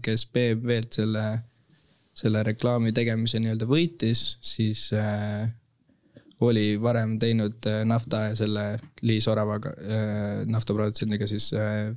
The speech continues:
ühe töö varem ja ma ei tea, kust see idee tuli ja et miks just Eestis.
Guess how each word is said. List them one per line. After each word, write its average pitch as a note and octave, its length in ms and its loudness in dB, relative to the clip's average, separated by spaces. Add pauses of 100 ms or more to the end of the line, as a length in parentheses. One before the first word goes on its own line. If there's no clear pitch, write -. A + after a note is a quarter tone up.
ühe G#2+ 200 2
töö A2 220 2
varem A2 360 0 (320)
ja G#2 180 2 (1000)
ma A2+ 60 2
ei A2+ 80 4
tea, A#2 160 -4
kust - 260 0
see A2 140 2
idee E3 240 0
tuli A#2+ 460 0
ja A2 180 0
et - 80 -20 (140)
miks G#2+ 220 0
just A2 180 0
Eestis. A#2 480 0